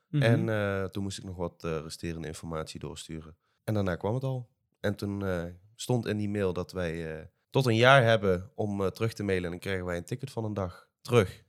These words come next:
Speaker 2: Dus wij kunnen nog een keertje in een dag gaan.
Speaker 1: Ja, want er werd in het begin van de e-mail werd er wel aangehaald van dat ze zich, eh, wijzen op dat het voor kan komen dat een show of een parade geannuleerd kan worden vanwege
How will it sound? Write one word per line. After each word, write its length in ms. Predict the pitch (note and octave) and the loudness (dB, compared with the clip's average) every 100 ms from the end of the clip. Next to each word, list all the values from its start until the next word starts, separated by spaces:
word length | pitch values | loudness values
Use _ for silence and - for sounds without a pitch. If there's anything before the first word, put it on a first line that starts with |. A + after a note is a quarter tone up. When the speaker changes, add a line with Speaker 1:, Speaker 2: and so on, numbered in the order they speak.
| _ | _
Speaker 2:
Dus 140 | G#2 | -10
wij 100 | G#2 F#2+ | -8 -6
kunnen 200 | G2+ G2 | -4 -4
nog 140 | F#2+ | -6
een 60 | F#2 | -8
keertje 340 | F#2 F2 - | -6 -8 -8
in 60 | E2+ | -10
een 80 | E2+ | -6
dag 180 | D#2+ | -6
gaan. 260 | - A2 C3+ _ _ - _ | -6 -8 -10 _ _ -20 _
Speaker 1:
Ja, 140 | B2 C3 | 6 8
want 120 | C#3 | 8
er 60 | |
werd 140 | C#3 C#3+ | 6 4
in 100 | C#3+ | 2
het 200 | C#3+ C#3+ | 2 6
begin 260 | - D#3+ | 8 8
van 120 | D3 D3 | 4 2
de 120 | C#3+ | 2
e-mail 300 | D#3+ D#3 C#3 | 4 8 8
werd 160 | C3+ C3+ | 6 6
er 60 | |
wel 220 | C3+ C#3 | 6 6
aangehaald 640 | C3+ C#3 B2+ B2 B2 B2+ - | 4 2 2 2 2 2 2
van 280 | C3+ B2 - - | 0 0 -6 -20
dat 220 | - B2+ - | -6 -4 -2
ze 140 | B2+ | -2
zich, 300 | A#2 A#2 - | -2 -2 -4
eh, 160 | - - - | -8 -8 -6
wijzen 500 | B2 C3 C#3 C#3 - | 6 8 8 6 4
op 160 | C#3 B2 | 2 4
dat 120 | B2+ | 2
het 220 | B2+ - | 2 -4
voor 420 | - - D3+ D3+ | -8 4 10 10
kan 240 | D3 D3 C#3 | 8 2 6
komen 340 | D3+ C#3+ C3+ | 8 8 8
dat 180 | B2+ B2 | 6 4
een 240 | B2 G#2 - | 0 -2 -4
show 340 | - C#3 C3+ | 6 10 10
of 80 | B2 | 10
een 140 | A#2 | 4
parade 420 | - B2 C3 C3 A#2+ | 4 6 8 6 4
geannuleerd 580 | A#2+ A#2+ B2 D3+ D3 | 2 6 8 8 8
kan 140 | D3 C#3 | 6 6
worden 240 | C#3+ C#3 | 6 6
vanwege 400 | B2 B2 B2+ A#2+ | 2 2 4 2